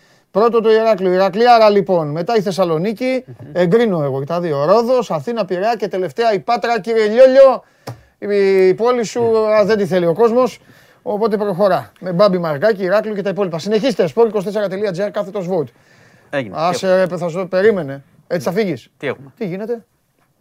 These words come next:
Speaker 2: Με τι;
Speaker 1: Α, ξέρω. Η ομάδα, εντάξει, τα πεις, βα.
Speaker 2: Ομάδα.
Speaker 1: Παρακολουθείς τα ρεπορτάζ, τίποτα, εντάξει, όλα ευχαριστημένα.
Speaker 2: Καλά είναι όλα.
Speaker 1: Ω.
Speaker 2: Πάμε καλά.
Speaker 1: Εντάξει.
Speaker 2: Πάμε καλά, ήρεμα, είμαστε έτοιμοι. Θα τα πούμε, τι βγει και την Πέμπτη. Ε;
Speaker 1: Κάθομαι και αύριο θα πούμε.
Speaker 2: Και την Παρασκευή
Speaker 1: Θα
Speaker 2: θα
Speaker 1: σε
Speaker 2: τα πούμε.
Speaker 1: ρωτήσω,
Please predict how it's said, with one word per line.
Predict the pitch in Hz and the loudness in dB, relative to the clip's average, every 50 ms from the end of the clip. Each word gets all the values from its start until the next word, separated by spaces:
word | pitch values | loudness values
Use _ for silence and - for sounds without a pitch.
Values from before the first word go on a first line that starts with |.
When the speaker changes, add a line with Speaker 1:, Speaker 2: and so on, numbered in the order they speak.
| _ _ _ _ | _ _ _ _
Speaker 2:
Με | - 135 | -20 -18
τι; | 131 127 - - _ _ _ | -16 -18 -18 -20 _ _ _
Speaker 1:
Α, | _ 294 190 - _ _ _ _ | _ -10 -10 -10 _ _ _ _
ξέρω. | - - - 202 160 120 - _ _ _ | -20 -14 -12 -12 -12 -12 -14 _ _ _
Η | - - | -18 -16
ομάδα, | 139 123 160 185 170 139 | -14 -12 -10 -10 -10 -10
εντάξει, | 135 165 - - | -12 -14 -14 -14
τα | 165 - | -14 -14
πεις, | 175 156 | -14 -16
βα. | 147 147 127 120 _ _ _ _ _ - _ - - _ _ | -16 -18 -20 -20 _ _ _ _ _ -20 _ -20 -20 _ _
Speaker 2:
Ομάδα. | 156 123 104 | -18 -6 -4
Speaker 1:
Παρακολουθείς | 151 139 143 143 139 139 208 185 | -4 -4 -4 -6 -8 -10 -12 -10
τα | - 151 | -8 -8
ρεπορτάζ, | 139 127 139 127 127 - 202 185 | -8 -8 -10 -12 -8 -6 -6 -6
τίποτα, | 143 196 190 170 | -6 -8 -12 -10
εντάξει, | 160 175 196 185 - 196 | -8 -8 -8 -8 -10 -10
όλα | 185 180 | -12 -10
ευχαριστημένα. | 143 151 143 226 233 - - 185 160 - _ | -12 -12 -14 -12 -12 -12 -12 -12 -16 -20 _
Speaker 2:
Καλά | _ - 269 175 113 | _ -12 -10 -10 -10
είναι | 92 90 92 | -10 -12 -18
όλα. | 90 90 - _ _ _ _ | -20 -20 -20 _ _ _ _
Speaker 1:
Ω. | 165 127 - _ _ 165 _ | -20 -20 -20 _ _ -20 _
Speaker 2:
Πάμε | - 190 202 196 | -14 -12 -12 -12
καλά. | 180 165 139 101 95 _ _ | -12 -12 -12 -14 -18 _ _
Speaker 1:
Εντάξει. | 180 123 - _ _ _ _ _ _ _ - - | -20 -20 -20 _ _ _ _ _ _ _ -20 -16
Speaker 2:
Πάμε | - 156 143 | -14 -14 -10
καλά, | 127 139 170 208 196 | -8 -8 -6 -4 -6
ήρεμα, | 156 113 98 98 98 | -6 -6 -8 -12 -12
είμαστε | 131 139 135 - 131 | -12 -12 -12 -12 -14
έτοιμοι. | 110 95 85 82 _ _ _ _ _ _ _ _ _ _ _ _ _ _ _ _ _ _ | -14 -14 -18 -20 _ _ _ _ _ _ _ _ _ _ _ _ _ _ _ _ _ _
Θα | 143 | -6
τα | 139 147 143 | -6 -6 -4
πούμε, | - 127 104 101 | -4 -8 -8 -8
τι | 95 123 | -10 -10
βγει | 113 123 117 | -10 -10 -12
και | 110 117 | -12 -14
την | 110 117 117 | -14 -10 -8
Πέμπτη. | 117 104 90 87 _ _ _ _ _ _ _ _ | -8 -8 -8 -10 _ _ _ _ _ _ _ _
Ε; | 117 | -10
Speaker 1:
Κάθομαι | 117 151 123 135 131 | -10 -10 -8 -12 -12
και | 127 - 160 | -8 -2 0
αύριο | 202 240 214 175 | 2 2 0 0
θα | - - | -6 -10
πούμε. | - - 95 - - _ _ _ _ _ - _ _ _ | -16 -18 -20 -20 -20 _ _ _ _ _ -20 _ _ _
Speaker 2:
Και | _ 120 | _ -10
την | 113 117 | -4 -2
Παρασκευή | 120 120 156 - - 196 202 | 0 0 0 -2 -2 -4 -4
Speaker 1:
Θα | - | -4
Speaker 2:
θα | - | -4
Speaker 1:
σε | 180 160 | -4 -4
Speaker 2:
τα | 165 | -4
πούμε. | 175 247 | -4 -4
Speaker 1:
ρωτήσω, | 233 143 131 | -6 -8 -10